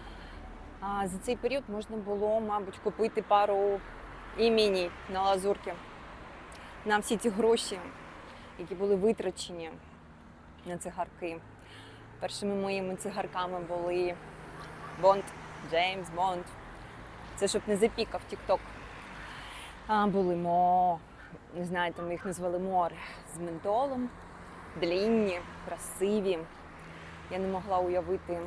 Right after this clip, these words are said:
свій ранок без чашечки кави з цигаркою. А, я й зараз не можу уявити. Тому і зараз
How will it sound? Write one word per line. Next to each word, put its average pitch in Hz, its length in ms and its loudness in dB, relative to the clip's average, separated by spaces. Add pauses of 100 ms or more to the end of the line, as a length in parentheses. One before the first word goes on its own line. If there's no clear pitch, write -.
(320)
свій 180 280 -2
ранок 185 360 0 (1400)
без 196 140 2 (840)
чашечки - 540 2
кави 214 380 0 (320)
з - 140 -10
цигаркою. 160 560 -2 (2500)
А, 226 480 2 (1300)
я 349 140 4
й 320 40 4
зараз 185 340 2
не 156 80 -6
можу 147 260 -4
уявити. 139 440 -4 (1800)
Тому 208 260 4
і 196 40 4
зараз 226 320 6